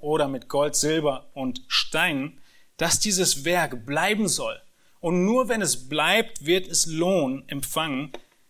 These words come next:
wenn sie nicht, wenn das Werk nicht verbrennt.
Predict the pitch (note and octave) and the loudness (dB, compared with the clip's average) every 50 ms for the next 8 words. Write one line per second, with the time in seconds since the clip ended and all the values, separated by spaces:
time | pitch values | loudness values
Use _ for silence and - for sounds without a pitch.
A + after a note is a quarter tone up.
0 | _ _ - B2+ C3+ D#3+ F3 F3+ E3+ C#3 D3+ D3+ C#3 C#3 D3 F3 F#3+ F3+ - - | _ _ -4 -2 0 0 0 0 0 0 0 -2 -2 0 0 2 2 2 2 0
1 | - - - - - - _ _ _ _ _ _ _ _ _ _ _ _ _ _ | 0 -4 -8 -10 -16 -20 _ _ _ _ _ _ _ _ _ _ _ _ _ _
2 | _ _ _ - C3+ D3 D3+ B2 B2 B2 D3 E3 E3 E3 - - F3+ F#3 - - | _ _ _ -4 0 0 2 0 0 2 2 2 2 2 0 0 0 0 0 0
3 | - - D#3+ D3 - - D#3+ F#3+ A3 G#3 C3 G#2+ - - - - | 0 0 0 0 -2 -2 0 0 0 0 0 -2 -2 -2 -2 -2